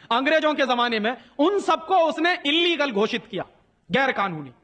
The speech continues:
और उसने प्रतिबंध लगा दिया कि संस्कृत भाषा के माध्यम से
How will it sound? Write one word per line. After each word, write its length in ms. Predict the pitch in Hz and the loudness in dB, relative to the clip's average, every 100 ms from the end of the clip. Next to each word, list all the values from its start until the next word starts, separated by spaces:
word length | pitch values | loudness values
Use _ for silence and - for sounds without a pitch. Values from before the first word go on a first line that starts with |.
| _ _ _ _ - | _ _ _ _ -2
और 140 | 269 349 | 2 2
उसने 240 | 339 381 | 2 2
प्रतिबंध 460 | 320 277 320 415 392 | 2 0 0 2 2
लगा 260 | 311 294 | 2 0
दिया 200 | 277 240 339 - - - | 0 0 0 -4 -12 -2
कि 120 | 359 | 0
संस्कृत 460 | 285 294 302 403 | 2 0 0 -2
भाषा 420 | 294 247 269 320 330 | 0 0 0 2 0
के 140 | 330 | 2
माध्यम 420 | 294 277 233 285 | 2 0 0 -2
से 200 | 277 247 | 0 0